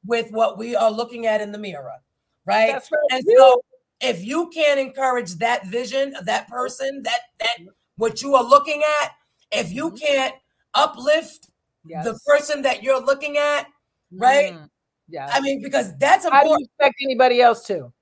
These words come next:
Speaker 1: And, and, and you know what? And, and it doesn't matter if anybody else does, because
Speaker 2: Mm-hmm.
Speaker 1: if you don't do it, what everybody else does is really not gonna make,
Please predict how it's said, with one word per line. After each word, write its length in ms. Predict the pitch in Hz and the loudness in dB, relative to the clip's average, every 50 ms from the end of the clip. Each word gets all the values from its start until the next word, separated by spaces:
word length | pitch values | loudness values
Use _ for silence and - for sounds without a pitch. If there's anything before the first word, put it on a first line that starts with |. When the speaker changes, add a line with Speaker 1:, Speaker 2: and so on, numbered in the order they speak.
| _ _ 254 | _ _ 2
Speaker 1:
And, 180 | 277 339 359 359 359 - 311 285 - 285 | 4 4 4 4 2 -2 -6 -4 -4 -4
and, 160 | 302 294 277 | -4 -4 -6
and 100 | 285 294 | -10 -10
you 60 | 302 294 | -8 -4
know 200 | 294 311 311 302 | -2 0 0 0
what? 360 | 285 311 320 339 339 330 - - 247 | 2 0 2 2 0 -2 -4 -6 -8
And, 160 | 294 285 277 269 | -8 -8 -4 -6
and 100 | 285 277 | -4 -4
it 120 | 285 - | -4 -6
doesn't 320 | - 302 302 294 285 269 269 | -4 -4 -4 -2 -4 -6 -4
matter 320 | 285 302 349 381 349 285 | -2 0 2 4 4 4
if 120 | 262 - 233 | 2 2 -4
anybody 440 | 233 226 214 185 208 196 190 190 | -8 -8 -6 -4 -4 -4 -4 -4
else 180 | 185 175 175 151 | -8 -8 -8 -10
does, 380 | 139 139 180 143 120 117 - - _ _ _ _ _ | -10 -10 -10 -10 -10 -12 -14 -18 _ _ _ _ _
because 300 | _ 233 269 294 269 - | _ -4 -2 0 0 0
Speaker 2:
Mm-hmm. 140 | 285 202 208 | -2 -6 -8
Speaker 1:
if 80 | 240 285 | -10 -10
you 80 | 339 381 - | -10 -2 2
don't 300 | 392 302 262 233 196 180 | 2 2 2 0 -4 -8
do 180 | 190 220 214 214 | -8 -8 -6 -6
it, 180 | 220 220 - _ _ _ _ _ _ _ _ _ _ | -8 -10 -12 _ _ _ _ _ _ _ _ _ _
what 180 | _ 202 240 262 | _ -6 -2 0
everybody 420 | 294 285 294 285 240 269 262 254 | 0 0 -2 -2 -2 -2 -2 -2
else 220 | 254 269 311 311 196 | -2 -2 -2 -2 -2
does 260 | 185 233 226 214 185 | -2 -2 -2 -2 -4
is 140 | 208 190 165 | -10 -14 -10
really 240 | 208 254 277 277 247 | -6 -6 -6 -6 -6
not 180 | 226 220 214 208 | -6 -6 -6 -8
gonna 160 | 208 208 208 | -8 -12 -10
make, 280 | 202 202 196 196 _ | -10 -12 -12 -14 _